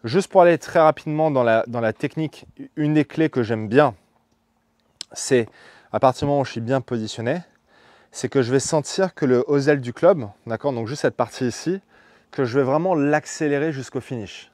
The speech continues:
Donc ce que je veux, c'est cette sensation pour avoir cette sensation de pincer la balle, et là c'est vraiment pour les joueurs qui sont un peu plus avancés, euh, mais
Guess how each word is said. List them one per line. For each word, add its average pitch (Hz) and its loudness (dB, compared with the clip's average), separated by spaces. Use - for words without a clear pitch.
Donc 110 -16
ce - -16
que 139 0
je 123 -4
veux, 175 0
c'est 147 -4
cette - -4
sensation 151 -4
pour - 2
avoir 139 4
cette - -8
sensation 147 -6
de 127 0
pincer 147 -2
la 135 4
balle, 156 6
et 135 2
là 147 2
c'est - -8
vraiment 139 -2
pour 135 -4
les 120 0
joueurs 135 -4
qui - -20
sont 127 -8
un 117 -4
peu 117 -8
plus 113 -4
avancés, 113 -4
euh, 110 -2
mais 151 -2